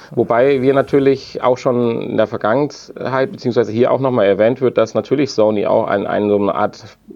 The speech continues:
Lighthouse-Tracking, äh, arbeitet. Und ich könnte mir schon vorstellen, dass sowas vielleicht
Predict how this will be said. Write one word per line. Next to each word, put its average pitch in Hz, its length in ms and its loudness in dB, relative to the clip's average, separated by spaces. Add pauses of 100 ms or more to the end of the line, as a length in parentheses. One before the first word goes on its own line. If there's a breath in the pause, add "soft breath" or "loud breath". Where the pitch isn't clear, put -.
(640)
Lighthouse-Tracking, 104 1160 -2 (500 soft breath)
äh, - 260 -4
arbeitet. 135 640 0 (360 soft breath)
Und 107 100 -4
ich - 80 -12
könnte 127 240 -2
mir 110 160 2
schon 123 180 0
vorstellen, 117 1000 0
dass - 260 -2
sowas 117 320 0
vielleicht 107 320 0